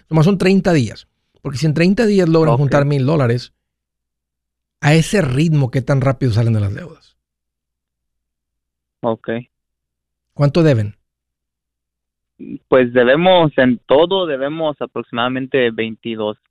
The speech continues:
Speaker 2: me-, como veintidós mil dólares.
Speaker 1: Han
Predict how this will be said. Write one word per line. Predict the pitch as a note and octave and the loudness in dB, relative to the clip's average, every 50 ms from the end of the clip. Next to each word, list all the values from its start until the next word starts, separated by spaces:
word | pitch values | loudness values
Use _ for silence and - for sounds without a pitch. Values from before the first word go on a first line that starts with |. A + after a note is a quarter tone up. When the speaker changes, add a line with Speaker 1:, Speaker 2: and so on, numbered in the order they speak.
| _ _ _ _ _ _ | _ _ _ _ _ _
Speaker 2:
me-, | B2 A#2+ A#2 A#2 A#2 A#2 A#2 A2+ - - - - | -8 -6 -4 -4 -4 -4 -4 -4 -6 -8 -10 -10
como | B2+ B2 A#2+ A2+ | -10 -8 -6 -4
veintidós | A#2+ A#2+ A#2 A2+ B2+ A2+ A2+ A2 A2 G#2+ A#2 | -4 -4 -4 -6 -6 -6 -6 -6 -6 -6 -8
mil | A2+ A#2 B2+ C3 B2+ A#2+ A2+ | -8 -6 -6 -4 -6 -6 -6
dólares. | A2+ A2 A2+ A2 A2 - - A#2 B2+ _ _ _ _ _ _ _ _ _ _ _ _ _ _ _ _ _ - | -6 -6 -6 -8 -10 -12 -16 -18 -20 _ _ _ _ _ _ _ _ _ _ _ _ _ _ _ _ _ -12
Speaker 1:
Han | D3+ | -8